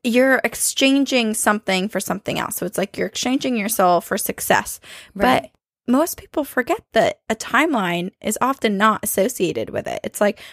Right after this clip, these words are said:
Speaker 1: "I wanna be famous." Well, for how long?
Speaker 2: Right.
Speaker 1: Maybe
Speaker 2: One
Speaker 1: only
Speaker 2: day.
Speaker 1: a year.
Speaker 2: One minute.
Speaker 1: So just be careful and maybe don't, is what we're
Speaker 2: Definitely.
Speaker 1: saying.
Speaker 2: Maybe definitely don't. Anyway, I chose to discuss the demon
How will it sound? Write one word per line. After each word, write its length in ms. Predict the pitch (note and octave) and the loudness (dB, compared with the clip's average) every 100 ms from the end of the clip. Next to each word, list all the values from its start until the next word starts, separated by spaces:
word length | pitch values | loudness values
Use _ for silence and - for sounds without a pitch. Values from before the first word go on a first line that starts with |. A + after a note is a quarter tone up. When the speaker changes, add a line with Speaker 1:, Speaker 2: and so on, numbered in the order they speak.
| - - | -6 0
Speaker 1:
"I 100 | B3 | 2
wanna 220 | A#3+ A3+ | 2 2
be 120 | A3 | 0
famous." 460 | A#3+ B3 E3+ - - - | 0 -2 -4 -8 -12 -8
Well, 120 | A3 | -6
for 140 | - | -4
how 260 | A3+ A3 G3+ | -2 0 0
long? 480 | F#3+ F#3+ F#3 D#3+ G3 _ G#3+ | 4 4 4 2 -6 _ -6
Speaker 2:
Right. 320 | A3 G3 - _ | -4 -4 -8 _
Speaker 1:
Maybe 320 | - A3+ A#3 A3 | 2 4 4 4
Speaker 2:
One 120 | G#3+ | 2
Speaker 1:
only 140 | G#3+ | 2
Speaker 2:
day. 80 | G#3 | 2
Speaker 1:
a 40 | F#3 | 0
year. 440 | F#3 G#3 G#3+ - - - | 0 2 2 -2 -10 -8
Speaker 2:
One 300 | F#3 E3+ F3 | -2 0 0
minute. 320 | F3+ F3 - _ | -2 -4 -8 _
Speaker 1:
So 200 | - A#3+ | -6 -6
just 320 | A3 D4+ - | 0 0 2
be 80 | - | -2
careful 640 | - B3+ G3+ G#3 G3+ G3+ - - | 0 2 2 2 0 0 -6 -8
and 460 | G3+ G3 F#3+ F#3 | -4 -4 -4 -4
maybe 500 | A3+ G#3 G3+ F#3 F#3 - | 0 0 0 -4 -6 0
don't, 340 | A#3 F#3+ - _ _ _ _ _ _ _ _ _ F#3+ | 0 0 -6 _ _ _ _ _ _ _ _ _ 0
is 80 | |
what 80 | A3 G3 | 2 2
we're 100 | E3 G#3 | 2 0
Speaker 2:
Definitely. 0 | |
Speaker 1:
saying. 340 | G3 F#3 A#3+ - _ - | 0 0 -2 -6 _ -4
Speaker 2:
Maybe 280 | A#3+ A#3 | -2 -2
definitely 560 | F3+ F3 E3 F3+ - - | 0 0 0 -6 -10 -12
don't. 260 | - - - _ _ _ | -14 -18 -20 _ _ _
Anyway, 380 | B3 C4 B3+ A#3 - | 2 4 4 2 2
I 140 | C4 | 0
chose 360 | - A#3+ A#3+ A#3+ | 2 4 4 2
to 120 | A#3+ | -2
discuss 460 | A3 - E3+ E3+ - | -2 2 2 2 0
the 120 | G3+ | -2
demon 460 | E3+ E3 D#3+ E3 | -2 -2 -4 -6